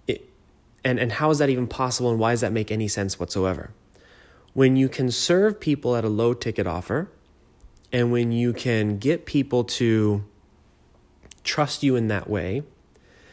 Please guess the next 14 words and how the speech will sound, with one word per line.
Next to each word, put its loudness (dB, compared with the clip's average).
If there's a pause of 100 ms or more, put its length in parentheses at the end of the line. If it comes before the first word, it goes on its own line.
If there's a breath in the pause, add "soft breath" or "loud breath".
(420 soft breath)
it 4
frees 0
you 4
up 0 (380)
from 0
a 4
lot 0
of -2
the 0
resistance 0
that -6
comes -2
in -2
selling -2